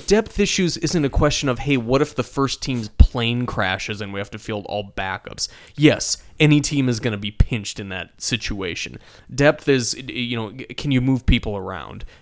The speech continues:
Can you stomach a, an, you know, some injuries? Can you stomach some rotation? Things like that. We played an entirely backup. I've, I've talked about how, you know, we have enough depth that a lot of these guys are not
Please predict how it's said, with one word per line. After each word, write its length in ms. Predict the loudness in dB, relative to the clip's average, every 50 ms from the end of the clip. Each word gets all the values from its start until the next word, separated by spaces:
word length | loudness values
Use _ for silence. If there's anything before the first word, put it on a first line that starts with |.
| -10 -4
Can 140 | -2 0 2
you 140 | 2 2 2
stomach 540 | 0 0 0 0 0 2 2 2 2 0 -2 -2
a, 180 | -2 -2 0 0
an, 180 | -2 -2 -2 -4 -4
you 240 | -8 -8 -6 -6 -6
know, 80 | -4
some 320 | -2 0 2 2 2 2 -2
injuries? 540 | -4 -6 -6 -8 -10 -12 -12 -12 -12 -10
Can 120 | -8 -6 -6
you 60 | -6
stomach 340 | -4 -2 0 0 0 0 -2 -2
some 200 | -4 -4 -4 -6
rotation? 600 | -6 -8 -8 -8 -8 -8 -8 -8 -8 -10 -12 -10
Things 280 | -10 -10 -10 -8 -8 -8
like 220 | -8 -8 -10 -8
that. 300 | -4 -2 -2 -2 -2 -6 -12 -18 -18 -18 -18 -10 -4
We 140 | -4 -2 0
played 260 | 2 2 2 2 2
an 80 | 0 -2
entirely 1160 | -2 -4 -6 -8 -12 -12 -12 -12 -12 -10 -6 -4 -4 -4 -2 -2 -2 -2 -2 -2 -2 -4 -6 -10 -16 -20 -20 -20 -20 _ _
backup. 640 | -18 -18 -14 -12 -8 -6 -6 -4 -2 -2 -2 0 2
I've, 160 | 2 2 2
I've 160 | 0 -2 -4 -2
talked 240 | -4 -4 -4 -2
about 200 | -4 -4 -4 -2
how, 240 | -2 -2 -2 -2 -4
you 120 | -6 -8 -8
know, 80 | -6
we 140 | -6 -4 -4
have 120 | -4 -4
enough 200 | -4 -4 -6 -4 -4
depth 200 | -4 -4 -4 -4
that 100 | -6 -4
a 40 | -4
lot 120 | -4 -4
of 80 | -4 -6
these 120 | -8 -6
guys 220 | -6 -6 -6 -6
are 60 | -6 -4
not 260 | -4 -4 -4 -6